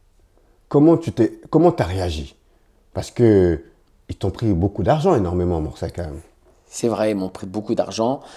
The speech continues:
Speaker 2: J'avais pas, euh, les très bons avocats à l'époque et j'avais pas, euh, les techniques, euh, qu'il faut apprendre pour pas,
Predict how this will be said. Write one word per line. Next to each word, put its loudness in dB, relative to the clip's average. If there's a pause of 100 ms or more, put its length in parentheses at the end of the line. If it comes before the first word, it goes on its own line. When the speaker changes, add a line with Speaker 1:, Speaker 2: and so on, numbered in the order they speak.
(160)
Speaker 2:
J'avais -4
pas, 2
euh, -4
les -4
très -4
bons -6
avocats 0
à 4
l'époque 2 (320)
et -8
j'avais -4
pas, 4
euh, -2
les -4
techniques, -4
euh, -6 (480)
qu'il -14
faut -2
apprendre 2
pour -8
pas, 0